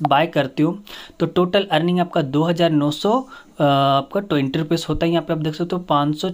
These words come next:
चार हावर्स के अंदर में, मतलब यहाँ पाँच घंटे के अंदर में आपका, मतलब पाँच घंटे के अंदर में आपका अर्निंग सब ऐड हो जाएगा। उसके बाद टोटल अर्निंग आपका इतना हो जाएगा इतना घंटे के अंदर में। उसके बाद दूसरा प्लान पे आप आते हो, तो इसमें आप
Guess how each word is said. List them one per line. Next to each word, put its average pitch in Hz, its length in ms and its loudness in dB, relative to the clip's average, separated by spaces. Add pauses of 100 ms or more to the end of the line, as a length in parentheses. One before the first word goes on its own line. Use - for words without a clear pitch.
चार 156 360 0
हावर्स 147 460 0
के 143 120 -4
अंदर 131 280 0
में, 131 120 0
मतलब - 520 -6
यहाँ 185 280 -2
पाँच 170 240 0
घंटे 175 260 0
के 175 80 -4
अंदर 165 200 -2
में 165 100 2
आपका, 156 220 -6
मतलब 170 420 -4
पाँच 156 200 0
घंटे 160 260 -2
के 165 120 -2
अंदर 156 200 2
में 160 100 0
आपका 151 180 -2
अर्निंग 147 360 0
सब 185 200 -6 (460)
ऐड 151 200 4
हो 139 80 0
जाएगा। 123 300 0
उसके 139 200 -4
बाद 170 200 -2
टोटल 151 300 0
अर्निंग 165 300 0
आपका 156 200 -2
इतना 156 160 -2
हो 160 80 0
जाएगा 165 180 -2
इतना 156 260 0
घंटे 135 340 -2
के 156 120 -2
अंदर 127 280 0
में। 120 160 -6 (420)
उसके 165 180 0
बाद 190 80 2
दूसरा 160 340 0
प्लान 175 260 0
पे 170 100 -2
आप 156 140 -2
आते 139 240 0
हो, 156 180 0 (1000)
तो - 120 -6
इसमें 190 200 0
आप 180 100 -2